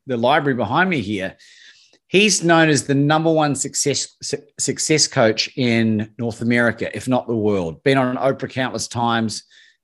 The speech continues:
very well known. He's five thousand dollars an hour if you want to pay for his time as well.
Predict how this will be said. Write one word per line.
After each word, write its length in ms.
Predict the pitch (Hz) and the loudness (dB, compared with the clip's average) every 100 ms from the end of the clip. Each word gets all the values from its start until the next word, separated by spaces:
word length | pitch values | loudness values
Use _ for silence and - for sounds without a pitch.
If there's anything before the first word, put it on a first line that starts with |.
| 135 | -2
very 260 | 156 160 | 0 2
well 240 | 139 127 113 | 0 0 0
known. 480 | 110 101 95 95 _ _ _ _ - | -2 -4 -6 -8 _ _ _ _ -4
He's 240 | 170 180 | -2 -2
five 320 | - 165 151 | 0 0 0
thousand 360 | 143 143 135 127 | 0 2 2 0
dollars 240 | 127 120 | 0 -2
an 80 | 117 | -2
hour 240 | 120 120 107 | -2 -2 -2
if 100 | 127 | -4
you 80 | |
want 220 | 117 110 92 | -4 -4 -6
to 80 | _ | _
pay 160 | - 123 | -4 -4
for 140 | 117 | -2
his 180 | 104 101 | -4 -4
time 320 | - 101 101 | -4 -4 -4
as 120 | 101 98 | -6 -4
well. 420 | 123 110 92 90 | -2 0 -2 -6